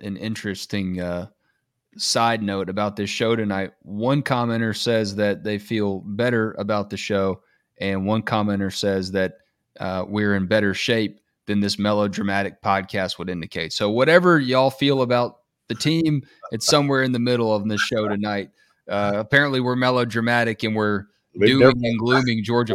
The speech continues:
Speaker 1: football, despite saying that they're on the right track. So I don't know
Speaker 2: Yeah.
Speaker 1: what,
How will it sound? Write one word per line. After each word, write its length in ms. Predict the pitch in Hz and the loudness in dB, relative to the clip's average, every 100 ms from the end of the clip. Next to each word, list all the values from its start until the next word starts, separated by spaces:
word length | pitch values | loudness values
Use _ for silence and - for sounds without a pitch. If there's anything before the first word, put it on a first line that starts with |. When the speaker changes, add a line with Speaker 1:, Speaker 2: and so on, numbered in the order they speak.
| - | 0
Speaker 1:
football, 360 | 127 - 107 98 | 0 2 0 0
despite 420 | - 120 113 104 | -4 0 0 0
saying 380 | - 120 117 113 | 0 4 4 4
that 100 | 113 | 0
they're 160 | 117 117 | 0 2
on 120 | 117 | 2
the 60 | 110 | 0
right 240 | 110 107 - | -2 -4 -4
track. 240 | 113 98 95 | -2 0 4
So 100 | - | 4
I 160 | 117 | 4
don't 140 | 107 101 | 0 2
know 100 | 107 | 4
Speaker 2:
Yeah. 120 | 113 | 4
Speaker 1:
what, 120 | 98 | 0